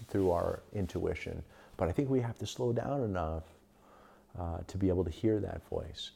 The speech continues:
and to create a space, um, where we can ask the a-, appropriate questions like, um, "Who am I?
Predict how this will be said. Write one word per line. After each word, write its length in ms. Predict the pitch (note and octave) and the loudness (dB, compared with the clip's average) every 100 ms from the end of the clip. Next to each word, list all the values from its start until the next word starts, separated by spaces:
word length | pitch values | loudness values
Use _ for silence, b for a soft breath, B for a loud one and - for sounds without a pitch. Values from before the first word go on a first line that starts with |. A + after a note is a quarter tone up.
| b b | b b
and 160 | F#2+ F#2 | 0 2
to 140 | G2 | 2
create 320 | - A2+ G2 | 2 6 8
a 60 | F2+ | 6
space, 880 | - - - C#3 B2+ F2 F2 - - b b b b _ | 2 -4 8 10 10 6 2 -6 -16 b b b b _
um, 460 | E2+ D#2+ D#2+ E2+ E2 F2 - _ _ - | -4 -2 -2 -4 -8 -10 -18 _ _ 2
where 160 | G2 | 4
we 140 | G2 F#2 | 4 2
can 140 | F2+ | 0
ask 300 | F2+ F#2+ - | 2 0 -2
the 160 | G2+ F#2 | 0 0
a-, 60 | E2+ - | -2 -4
appropriate 580 | F2+ G2+ F2 F2 D#2+ | 0 2 2 2 0
questions 640 | - A#2+ - - - D#2 - | 2 0 0 -4 -8 -4 -2
like, 440 | E2 D#2+ D2+ - - | 0 0 -4 -8 -6
um, 360 | D#2 D#2 D#2 D#2+ E2 - _ _ _ _ - | -4 -2 -4 -6 -10 -18 _ _ _ _ -20
"Who 260 | - B2+ A#2 | -2 2 2
am 180 | A2 A2 | 2 -4
I? 180 | - | -6